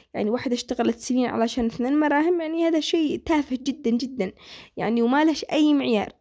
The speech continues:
وهم أخذوها على، من باب السرقة ومن باب كذا وعدم الأمانة وعدم الكذا، ولكن تشوفوا حالة المرأة تصعب على الكافر. يعني، آه، مش معنات إنها موظف أو بتستلم عندهم فلوس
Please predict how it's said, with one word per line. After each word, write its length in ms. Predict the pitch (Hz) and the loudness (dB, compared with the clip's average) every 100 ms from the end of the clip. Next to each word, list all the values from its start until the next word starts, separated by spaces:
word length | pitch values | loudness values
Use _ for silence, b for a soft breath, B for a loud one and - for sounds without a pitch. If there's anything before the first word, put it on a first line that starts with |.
| 247 | -12
وهم 1080 | - 226 226 220 220 - - 294 349 359 277 | -4 2 2 2 0 -2 -4 -4 0 0 0
أخذوها 420 | - 247 262 262 | -2 -2 0 0
على، 220 | - 233 | 0 0
من 180 | 233 226 | 2 4
باب 180 | 240 233 | 2 2
السرقة 480 | - 247 247 269 | -4 -4 -4 0
ومن 200 | 262 226 | 0 0
باب 120 | 202 208 | 0 -4
كذا 340 | - 254 262 | -6 -2 0
وعدم 460 | 240 - - 214 214 | 2 0 -2 -2 -4
الأمانة 580 | - 247 277 277 277 | -2 -2 -2 -2 -2
وعدم 360 | 262 - 214 233 | -2 -2 0 0
الكذا، 340 | 226 302 403 - B B B - | 0 0 0 -2 B B B 2
ولكن 340 | 494 415 349 | 4 6 4
تشوفوا 340 | 294 302 277 254 | 2 0 -2 -4
حالة 260 | 254 233 233 | -2 -2 0
المرأة 280 | 226 233 415 | -2 0 -2
تصعب 360 | - - 370 | -2 -2 0
على 360 | 359 330 330 - | 2 2 2 -2
الكافر. 440 | 302 320 240 208 | -2 -2 0 0
يعني، 320 | 175 180 185 - B B B - | 0 -2 -2 -6 B B B -4
آه، 80 | 208 | 0
مش 200 | 285 320 | 0 2
معنات 360 | 277 285 277 | 2 2 0
إنها 300 | - 247 233 | 0 0 0
موظف 400 | 208 233 233 269 | 0 -2 0 -2
أو 120 | - | 0
بتستلم 500 | 208 214 - 247 254 | -2 -2 -2 0 0
عندهم 360 | - 262 247 247 | 0 2 4 2
فلوس 380 | 233 214 285 | 2 0 0